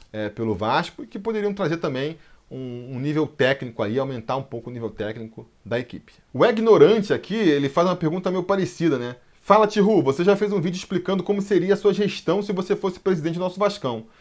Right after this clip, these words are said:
Mas o que você faria pra ter um time competitivo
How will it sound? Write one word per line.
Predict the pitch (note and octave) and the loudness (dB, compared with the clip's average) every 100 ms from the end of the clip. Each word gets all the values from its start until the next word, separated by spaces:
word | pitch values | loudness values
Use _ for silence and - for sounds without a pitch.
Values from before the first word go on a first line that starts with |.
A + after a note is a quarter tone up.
| - _ | -20 _
Mas | E3 F3+ | -4 -4
o | |
que | D4 | -4
você | C#4 C4 | -4 -4
faria | A#3 G3 F3+ A3 A3 - - - | 2 2 4 2 2 0 -20 0
pra | F#3 | 2
ter | F#3 | 2
um | G#3+ | 0
time | G3 - B3+ B3+ | -2 -4 -4 0
competitivo | G#3+ G3+ G#3 E3+ - E3+ A3+ A3 | 0 2 0 0 -4 -2 -2 -4